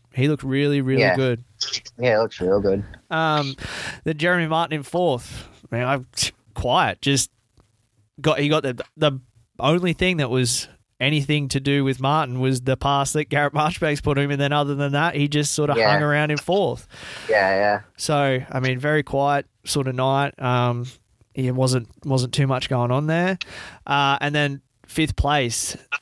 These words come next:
Speaker 1: Pierce Brown.
Speaker 2: It's
Speaker 1: That
Speaker 2: Yeah, the
Speaker 1: kid
Speaker 2: Brown
Speaker 1: is
Speaker 2: that you just mentioned.
Speaker 1: Oh, he's fast. Like him,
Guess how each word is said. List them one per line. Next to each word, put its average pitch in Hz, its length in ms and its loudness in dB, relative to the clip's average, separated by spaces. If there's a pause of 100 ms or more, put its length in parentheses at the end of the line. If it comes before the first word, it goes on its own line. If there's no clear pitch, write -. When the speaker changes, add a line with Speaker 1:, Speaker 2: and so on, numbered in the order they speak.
(200)
Speaker 1:
Pierce 147 320 0
Brown. 117 640 0
Speaker 2:
It's 95 180 -2 (240)
Speaker 1:
That 127 320 0
Speaker 2:
Yeah, 120 180 4
the 123 60 4
Speaker 1:
kid 120 260 2 (280)
Speaker 2:
Brown 117 320 4
Speaker 1:
is 104 80 2
Speaker 2:
that 110 80 0
you 104 40 -2
just 110 260 0
mentioned. 113 480 2
Speaker 1:
Oh, 120 480 0
he's 160 300 0
fast. 139 440 0
Like 123 140 0
him, 170 420 0